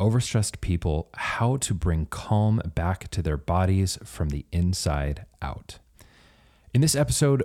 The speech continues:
we talk about food, balance, managing stress, and how we can stick to healthier eating habits over the long term. You're going to love this conversation, and I'm really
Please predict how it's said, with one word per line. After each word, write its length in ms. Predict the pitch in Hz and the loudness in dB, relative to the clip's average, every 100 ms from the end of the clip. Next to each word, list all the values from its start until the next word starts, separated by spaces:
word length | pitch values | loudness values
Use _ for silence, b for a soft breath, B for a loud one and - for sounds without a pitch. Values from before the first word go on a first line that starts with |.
| - | 0
we 200 | 104 120 | 0 0
talk 320 | - 117 113 | 0 -2 0
about 280 | 92 76 - | -2 -2 -6
food, 560 | - 127 127 127 123 - _ 104 - | -4 2 4 6 2 -2 _ -10 -2
balance, 600 | 104 104 110 107 - - - | 2 4 4 2 0 -6 -6
managing 640 | 92 92 104 123 113 117 | -2 2 4 4 4 2
stress, 600 | 101 - 85 82 - - - | 0 0 0 0 -4 -8 -4
and 300 | 101 101 98 B B B | 2 2 0 B B B
how 240 | - 113 | -4 -2
we 160 | 156 160 | 0 0
can 180 | - 101 | 0 0
stick 460 | - - 101 - - | 0 -2 -2 -2 -6
to 140 | 80 | -6
healthier 720 | - - - 107 - 110 107 - | -6 -6 -2 -2 0 0 0 -2
eating 280 | 101 98 98 | 0 2 2
habits 600 | 87 - 80 73 - - - _ 92 | 0 -4 -4 -4 -6 -10 -12 _ -4
over 220 | 87 90 | -2 0
the 140 | 85 | 0
long 520 | 76 73 78 80 78 82 - | -2 -2 0 0 -2 -6 -8
term. 420 | - 69 69 76 B B B B B B | -4 -4 -4 -8 B B B B B B
You're 100 | - 107 | -4 2
going 160 | 127 | 4
to 80 | 120 | 4
love 460 | 90 98 101 104 92 | 2 2 2 2 0
this 140 | 87 | 0
conversation, 720 | 95 87 85 87 87 - 85 | 0 2 2 0 0 0 -2
and 300 | 87 87 87 | 0 -2 -2
I'm 300 | 92 87 82 | -2 -2 -2
really 420 | 92 98 98 98 | 0 2 2 0